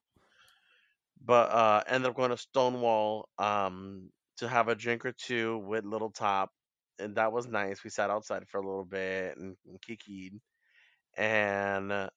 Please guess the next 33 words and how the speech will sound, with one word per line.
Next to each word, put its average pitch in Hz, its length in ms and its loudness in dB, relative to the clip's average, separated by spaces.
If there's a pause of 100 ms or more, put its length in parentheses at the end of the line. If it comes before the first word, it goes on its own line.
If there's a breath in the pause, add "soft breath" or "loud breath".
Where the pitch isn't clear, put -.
(100)
then 110 260 -4
we 117 80 -2
went 113 200 0
upstairs 104 840 -2
'cause 104 200 -10
Katrina 123 400 -2
was 110 120 -8
doing 110 240 -4
her 104 180 -4
show, 95 420 -2
which 95 220 -8
was 98 120 -10
her, 104 120 -4
like, 98 180 -8 (140)
pre-Cinco 113 1400 -8
de 110 100 -2
Mayo 139 360 0
show, 120 640 -2 (440 soft breath)
and 101 120 -6
her 120 220 0
guest 113 420 2
was 101 840 -2 (220)
Blue, 120 640 -2 (720)
who 127 140 0
is 110 260 -4
this 113 340 -2 (120)
afab 110 760 0
slash, 104 600 -2 (100)
uh, 95 320 -2
cis - 360 -8
female 98 600 -6 (360)
drag 110 300 0
performer 92 640 -6